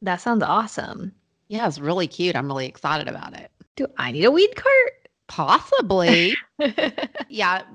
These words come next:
Speaker 2: w-, I forget. Uh, I think it was Noah was talking about one of her friends who actually had a entire,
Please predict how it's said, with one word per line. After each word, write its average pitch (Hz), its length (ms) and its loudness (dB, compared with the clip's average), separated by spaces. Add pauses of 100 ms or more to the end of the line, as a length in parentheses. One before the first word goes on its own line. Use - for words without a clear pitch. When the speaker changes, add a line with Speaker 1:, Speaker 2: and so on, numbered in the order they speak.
Speaker 2:
w-, 285 280 -16
I 214 180 0
forget. 175 560 -6
Uh, 170 240 -2
I 160 40 -4
think 196 180 -8
it - 40 -18
was 160 160 -8
Noah 151 220 -2
was 143 120 -6
talking 170 260 -4
about 156 180 -6
one 160 120 -8
of 139 80 -10
her 147 140 -8
friends 143 420 -8
who 156 120 -8
actually 143 480 -8
had 139 520 -6 (320)
a 151 520 -4 (100)
entire, 147 880 -2